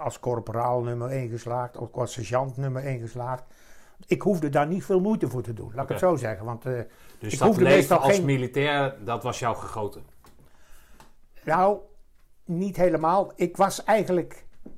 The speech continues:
Speaker 1: niet een militair zoals de meeste burgers een militair zien. Ik heb bijvoorbeeld in mijn leven,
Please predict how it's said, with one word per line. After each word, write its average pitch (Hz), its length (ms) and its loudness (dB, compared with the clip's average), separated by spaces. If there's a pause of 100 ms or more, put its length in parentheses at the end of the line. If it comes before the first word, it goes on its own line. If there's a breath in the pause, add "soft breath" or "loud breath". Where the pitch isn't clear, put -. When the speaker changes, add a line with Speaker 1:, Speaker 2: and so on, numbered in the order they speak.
(1200)
Speaker 1:
niet 160 480 -4
een 175 200 0
militair 185 540 4
zoals 180 360 -2
de 165 80 -8
meeste 165 300 0
burgers 160 360 2
een 135 80 0
militair 117 460 -2
zien. 110 260 -10
Ik - 120 -2
heb 185 160 2
bijvoorbeeld 165 380 -4
in 170 180 -2
mijn 160 200 -2
leven, 160 440 0